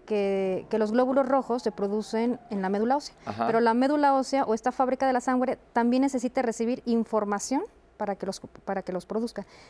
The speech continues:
Speaker 1: Esta información la recibe principalmente del riñón, porque ahí es donde se segrega la eritropoyetina, que es el principal hormona o la principal sustancia que le dice a la médula ósea que tiene que fabricar estos glóbulos rojos.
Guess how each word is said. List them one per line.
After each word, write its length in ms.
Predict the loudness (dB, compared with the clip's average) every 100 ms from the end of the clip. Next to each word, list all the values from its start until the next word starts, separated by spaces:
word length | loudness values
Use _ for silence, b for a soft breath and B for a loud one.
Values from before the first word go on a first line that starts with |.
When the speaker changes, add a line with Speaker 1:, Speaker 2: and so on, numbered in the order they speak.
| B -2
Speaker 1:
Esta 200 | 0 2
información 600 | 4 4 2 2 0 2
la 100 | 0
recibe 320 | 0 0 -2
principalmente 800 | 0 0 0 0 2 2 2 2
del 140 | 2
riñón, 420 | 2 4 4 2 -2 b b -10
porque 240 | -2 2
ahí 100 | 2
es 60 | 2
donde 240 | 2 2
se 140 | 0 -2
segrega 500 | -2 0 0 2 2
la 180 | 2 2
eritropoyetina, 880 | -2 0 -2 -2 -2 0 2 0 -2 B B B
que 100 | -2
es 100 | 0
el 100 | 0
principal 920 | 0 2 2 0 -4 0 2 4 2 2
hormona 480 | 0 2 2 2
o 20 | 2
la 80 |
principal 460 | 0 -2 -2 -2 -2
sustancia 640 | -4 0 0 2 0 -2 -4 B B -2
que 100 | 0
le 140 | 2
dice 240 | 2 2
a 20 | 2
la 120 | 4
médula 440 | 4 4 4 2
ósea 320 | 2 0 -6
que 160 | -4 -6
tiene 300 | -2 -2 0
que 80 | -2
fabricar 480 | -6 -8 -6 -6 -6
estos 240 | -10 -8
glóbulos 340 | -4 -4 -6 -10
rojos. 360 | -12 -16 -20